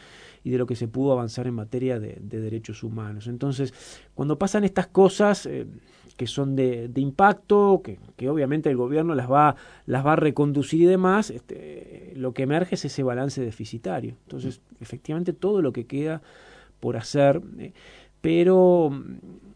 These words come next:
pero en clave democrática, ¿no? Aquí no hay que avivar fantasmas, este, no hay que jugar con fuego. Eh, nosotros, el país necesita Fuerzas Armadas absolutamente plegadas a objetivos democráticos y una discusión racional.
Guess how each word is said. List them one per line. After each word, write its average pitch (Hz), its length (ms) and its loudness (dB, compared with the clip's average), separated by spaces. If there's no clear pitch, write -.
pero 160 160 -2
en 160 60 -2
clave 196 280 2
democrática, 131 880 2
¿no? 135 180 -6
Aquí 139 220 -6
no 151 100 -4
hay 156 120 0
que 156 120 0
avivar 135 280 2
fantasmas, 180 720 -2
este, 117 220 -12
no 127 160 -6
hay 151 80 -4
que 143 100 -12
jugar 135 340 0
con 131 200 -2
fuego. 160 640 4
Eh, - 260 -10
nosotros, 131 540 -6
el 117 100 -6
país 131 260 -4
necesita 131 1040 -4
Fuerzas 135 420 -8
Armadas 127 360 -8
absolutamente 160 800 -4
plegadas 139 880 2
a 123 100 -4
objetivos 123 540 -4
democráticos 165 640 -4
y 175 120 -2
una 262 140 2
discusión 208 480 -2
racional. 120 720 -2